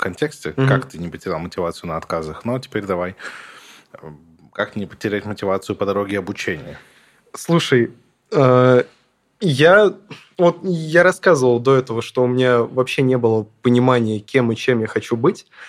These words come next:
Speaker 2: И тут просто вот в какой-то момент я осознал, что разработка — это вот откликается во мне.
Speaker 1: Мгм.
Speaker 2: И я просто получил, э, вот тонну мотивации на то, чтобы что-то изменить в своей жизни. То есть, если ты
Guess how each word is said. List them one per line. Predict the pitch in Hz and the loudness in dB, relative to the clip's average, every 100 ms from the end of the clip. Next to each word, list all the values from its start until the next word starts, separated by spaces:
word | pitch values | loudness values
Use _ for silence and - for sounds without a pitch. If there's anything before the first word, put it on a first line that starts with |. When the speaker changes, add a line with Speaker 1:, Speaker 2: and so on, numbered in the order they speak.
| - | -6
Speaker 2:
И | 131 | -2
тут | 131 240 | 0 0
просто | 151 175 - | 2 0 2
вот | 127 120 | -2 -2
в | |
какой-то | - - 156 147 | -4 0 0 0
момент | 120 120 196 220 | 0 2 0 0
я | 135 | 0
осознал, | 120 - 123 131 120 | 0 0 0 2 0
что | - - 123 120 | -2 0 2 2
разработка — | 113 120 120 202 - - | 2 0 2 0 0 0
это | 156 160 | 0 2
вот | 131 117 123 - _ - - | 2 2 -2 -4 _ -20 -10
откликается | - - 180 175 156 120 - 117 | -6 -2 -2 2 4 4 0 -4
во | 113 | -2
мне. | 110 104 - - | -2 -6 -10 -10
Speaker 1:
Мгм. | 110 101 | -8 -6
Speaker 2:
И | 95 | 0
я | 127 | 0
просто | - 165 190 - | 2 2 0 -2
получил, | - 127 123 - 175 190 190 190 - | -2 -2 -2 -2 2 2 0 -4 -14
э, | - 127 123 120 120 117 | -4 2 4 6 4 4
вот | 127 127 - - _ _ | 0 -2 -8 -20 _ _
тонну | 160 151 127 | 4 6 4
мотивации | 113 113 - 120 160 196 147 | 0 -2 0 2 2 0 -2
на | 120 117 | 0 0
то, | 156 185 | 2 0
чтобы | - 139 123 120 120 _ _ 85 - | 0 -2 2 -2 -2 _ _ -10 -8
что-то | 160 - 190 160 | -2 2 2 2
изменить | 135 131 147 170 | 2 2 0 -2
в | |
своей | - 131 127 | -2 2 4
жизни. | 120 113 107 - - _ - - - _ | 2 -2 -4 -10 -16 _ -20 -20 -20 _
То | 127 | 2
есть, | 127 - | 2 0
если | 175 - | -2 0
ты | 165 160 156 | -4 0 2